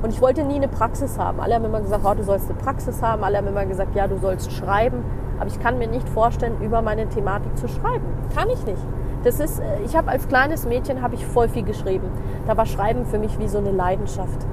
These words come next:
Und das fällt mir auch heute noch super leicht. Und <clears throat> da kam mal meine Mama,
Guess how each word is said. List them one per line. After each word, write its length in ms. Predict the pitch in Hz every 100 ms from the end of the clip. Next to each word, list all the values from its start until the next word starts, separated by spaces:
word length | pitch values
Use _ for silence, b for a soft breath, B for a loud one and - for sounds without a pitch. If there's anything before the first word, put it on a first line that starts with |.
| - -
Und 80 |
das 100 | -
fällt 200 | - 226
mir 80 | -
auch 100 | 220
heute 220 | 226 233
noch 120 | 220 214
super 300 | 247 226 214
leicht. 300 | 180 180 - - B B B -
Und 180 | - 247 - - 302 -
<clears throat> 440 | 311 370 277 - -
da 60 |
kam 300 | 220 254 320
mal 240 | 339 262 233 -
meine 220 | 226 226
Mama, 400 | 220 233 311 381